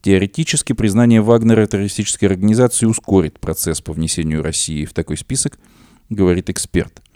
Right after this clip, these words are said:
Главная цель таких резолюций в настоящий момент давление на Соединённые Штаты Америки, которые пока не внесли Россию в свой список стран-спонсоров терроризма. Если это всё же произойдёт, Россия потеряет статус суверенного государства, и суды С Ш А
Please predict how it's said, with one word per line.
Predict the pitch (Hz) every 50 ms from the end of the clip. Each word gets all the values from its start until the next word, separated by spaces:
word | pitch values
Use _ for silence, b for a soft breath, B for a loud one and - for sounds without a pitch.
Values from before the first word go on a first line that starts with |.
| b b b b b b b b -
Главная | 113 123 135 139 143 135 123
цель | - 139 131 123
таких | 127 117 - 123 110
резолюций | 120 117 107 117 117 117 123 139 143 - - 120
в | 117
настоящий | 113 107 - 117 117 110 - 117
момент | 117 117 117 113 104
давление | 98 107 107 110 113 120 117 110 107
на | 107 101
Соединённые | 98 - 110 101 104 104 104 104 101
Штаты | - 107 101 - 107
Америки, | 107 120 139 143 120 98 - - 80
которые | 87 92 - 90 82 82
пока | 80 - 90 - 95 92
не | 92 92
внесли | 87 101 98 92 - 95 95 87
Россию | 82 78 - - - 87 78 71 - b b b b b b b b
в | - -
свой | - 87 82 90 87 80 87 85
список | - - - 82 - - 82 -
стран-спонсоров | - - 87 82 80 80 - - - 87 80 - - 78 78 -
терроризма. | - 92 87 92 95 113 147 170 160 175 175 170 - b b b b b b b b
Если | - 123 117 - 120
это | 110 110 104
всё | - 113 101
же | 101
произойдёт, | - - 104 101 92 104 104 98 92 139 156 151
Россия | - 110 98 - - 110 107
потеряет | - 101 - 120 127 131 110 92 -
статус | - - - - - -
суверенного | - - 87 90 87 87 85 87 85 82
государства, | 85 - - 92 92 107 127 127 - - 98
и | 95
суды | 87 - 90 87 87
С | - - 95
Ш | - - 104 110
А | 113